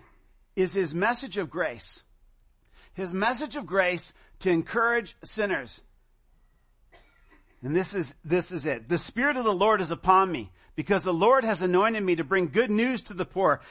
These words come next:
He has sent me to bind up the brokenhearted, to proclaim liberty to captives, and to open the, open prison to those who are bound." And while Jesus had not been doing the disciples'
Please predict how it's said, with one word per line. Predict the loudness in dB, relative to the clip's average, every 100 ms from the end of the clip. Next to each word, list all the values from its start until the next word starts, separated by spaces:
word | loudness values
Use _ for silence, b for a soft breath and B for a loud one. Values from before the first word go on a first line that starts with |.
| B
He | 0
has | 0 2
sent | 0 0
me | -2
to | -2
bind | 2 2 4 2
up | 2 0
the |
brokenhearted, | 0 2 2 0 2 4 4 0 -4
to | -12
proclaim | -4 -4 -4 -4 -2 0 -2
liberty | 0 2 2 0 -2 -4
to | -6
captives, | -2 2 2 2 -8 -8 B B -2
and | 0
to | 0 4
open | 4 4 -2 -2
the, | -4 -8 _ 0
open | 0 0 -8
prison | 0 0 2 -2
to | -2 -4
those | 2 2 2 -4
who | -6 -4
are | -4
bound." | -4 -6 -4 -6 -12 -20 _ _ _ _ _ _ _ _ _ _ _ _ _ _ _ _ _ _ _ _ _
And | -2 4
while | 4 4
Jesus | 0 -2 -2 -2 -2
had | -2 -2
not | 2 4 4 0
been | -4 -4
doing | -4 -2 0 0 -2 -8 b b b
the | -2 -2
disciples' | -2 -6 -2 2 2 2 -2 -2 -4